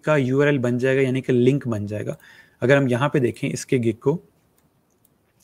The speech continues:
तो यहाँ से लिखा हुआ, "I will design amazing business card for you", और यही चीज़ यहाँ पे लिखी हुई है, "Amazing business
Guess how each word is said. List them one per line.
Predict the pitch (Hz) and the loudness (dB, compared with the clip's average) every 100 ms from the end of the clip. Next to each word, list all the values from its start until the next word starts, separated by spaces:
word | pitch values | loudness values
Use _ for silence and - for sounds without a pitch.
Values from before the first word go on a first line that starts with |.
| - - _ - | -20 -20 _ -2
तो | |
यहाँ | 131 151 | 2 2
से | 165 | 2
लिखा | 156 160 | 2 2
हुआ, | 160 | 4
"I | 135 | 4
will | 151 143 | 4 4
design | 135 135 139 | 4 2 2
amazing | 123 117 131 | 0 2 0
business | 120 123 - | 0 -2 -4
card | 120 113 | -4 -6
for | - - 113 | -6 -8 -6
you", | 113 - - _ - | -8 -12 -20 _ 0
और | 160 | 4
यही | 147 135 180 | 4 4 4
चीज़ | 165 175 | 4 2
यहाँ | 143 143 | 2 0
पे | 143 | 0
लिखी | 131 - | -2 -2
हुई | 147 | -2
है, | 139 | 0
"Amazing | 127 131 127 143 143 123 | 0 0 0 -2 2 2
business | 117 131 131 | 2 0 -6